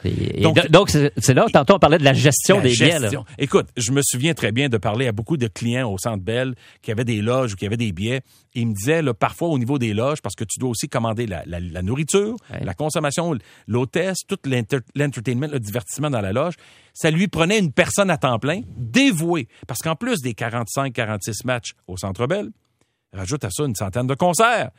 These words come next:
Speaker 2: ou de spectacles, ou de Disney on Ice, ou de Céline Dion. Mais là, à un moment donné,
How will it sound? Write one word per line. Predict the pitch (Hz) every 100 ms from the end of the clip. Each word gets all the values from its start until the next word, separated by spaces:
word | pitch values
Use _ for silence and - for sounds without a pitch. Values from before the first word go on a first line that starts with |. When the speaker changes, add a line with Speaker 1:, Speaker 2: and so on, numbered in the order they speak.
| _ -
Speaker 2:
ou | 170
de |
spectacles, | 147 - 120 - 123 - -
ou | 180
de | 180
Disney | 147 165 135 156
on | 127 117
Ice, | 110 -
ou | 175
de | 185 165
Céline | 175 175 165
Dion. | 107 131 127 _ -
Mais | 127
là, | 196
à | 240
un |
moment | 170 185
donné, | 170 190 233